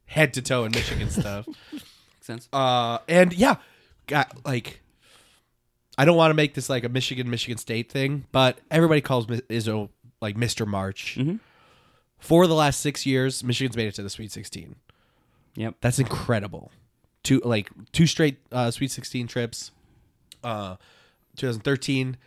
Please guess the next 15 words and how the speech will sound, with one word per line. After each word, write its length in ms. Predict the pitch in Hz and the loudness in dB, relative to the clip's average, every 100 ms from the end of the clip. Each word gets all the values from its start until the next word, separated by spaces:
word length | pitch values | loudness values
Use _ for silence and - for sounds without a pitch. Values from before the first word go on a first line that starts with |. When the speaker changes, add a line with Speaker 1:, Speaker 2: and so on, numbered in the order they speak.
| _ _ _ | _ _ _
Speaker 1:
championship 480 | - 127 123 113 120 | -4 -2 -2 -2 -4
game 180 | 123 120 | -2 -2
appearance. 500 | 113 123 117 113 - 120 110 113 | -2 0 -2 -4 -8 -10 -12 -12
Year 260 | 120 135 131 | -4 2 2
after 180 | - 120 | 2 0
that, 260 | 113 117 - | 0 -2 -4
Elite 340 | 117 120 123 | -2 0 0
Eight. 240 | 110 110 110 | 0 -2 -2
They 60 | |
have 140 | 104 - | -6 -6
two 340 | - 156 143 | 2 4 4
Big 200 | 135 127 | 2 -4
Ten 200 | 139 127 | -4 -4
tournament 340 | 127 123 117 110 | -2 -2 -2 -4
titles 460 | 120 113 110 - | -2 -2 -6 -10